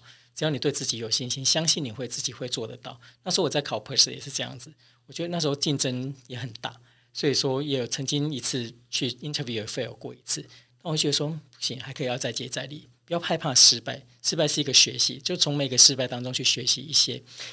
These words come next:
一些就是 experience，然后要怎么改进，之后再过去就会成功。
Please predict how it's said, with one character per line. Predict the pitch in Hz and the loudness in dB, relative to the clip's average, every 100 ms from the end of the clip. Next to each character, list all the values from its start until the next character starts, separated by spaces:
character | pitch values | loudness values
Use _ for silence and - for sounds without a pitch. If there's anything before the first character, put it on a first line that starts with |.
| - | -8
一 | 151 | 0
些 | - 131 123 | 2 2 -2
就 | 127 | -2
是 | 139 123 | 0 0
experience， | - - 117 127 - | 2 0 0 -6 -8
然 | - | -6
后 | 135 135 | -6 -2
要 | 131 | -4
怎 | 117 | -4
么 | 110 | -10
改 | - 120 | -10 -4
进， | - 131 - - - | -4 -4 -12 -20 -8
之 | 156 | -2
后 | 160 147 | 0 0
再 | - - | -2 -6
过 | 135 131 | -2 -2
去 | - | -2
就 | - 127 | -4 0
会 | |
成 | 123 - 120 | 2 2 0
功。 | - | -18